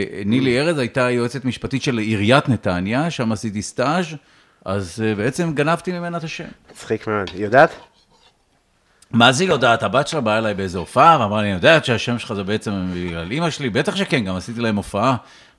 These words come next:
Speaker 1: ללשכת עורכי הדין, בדיוק, של ה-, הרש-, הרשות המקומית או הרשויות המקומיות. היא יודעת לגמרי.
Speaker 2: תגיד, איך זה עובד? ה-, הקטע הזה, היית עורך דין,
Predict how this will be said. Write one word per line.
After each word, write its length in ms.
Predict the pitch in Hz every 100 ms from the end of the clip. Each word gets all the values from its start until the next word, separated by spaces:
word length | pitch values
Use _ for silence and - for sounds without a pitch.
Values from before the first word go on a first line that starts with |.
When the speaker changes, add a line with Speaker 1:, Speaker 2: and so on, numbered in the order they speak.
| -
Speaker 1:
ללשכת 840 | 92 92 92 90 92 - 107 104
עורכי 300 | 92 - 104
הדין, 440 | 90 85 147 139
בדיוק, 420 | 101 82 123 151
של 180 | - 95
ה-, 560 | 90 87 90 90 90 82 85 90 90
הרש-, 220 | 95 110
הרשות 420 | 101 101 - 120
המקומית 520 | 123 107 - 110 175 127
או 40 |
הרשויות 400 | 95 95 104 147
המקומיות. 460 | 156 135 127 120 104 - - - - _
היא 100 | 92
יודעת 380 | 104 101 139 143
לגמרי. 460 | 135 110 110 92 80 - - - - - - - _
Speaker 2:
תגיד, 320 | - 113 143 123
איך 160 | 135
זה 80 | 247
עובד? 260 | 190 110 101
ה-, 180 | 101 101 117 - _ - _ _ - _ -
הקטע 460 | 95 104 - 123
הזה, 100 | 127
היית 120 | 104
עורך 280 | 131 107 -
דין, 360 | 104 147 170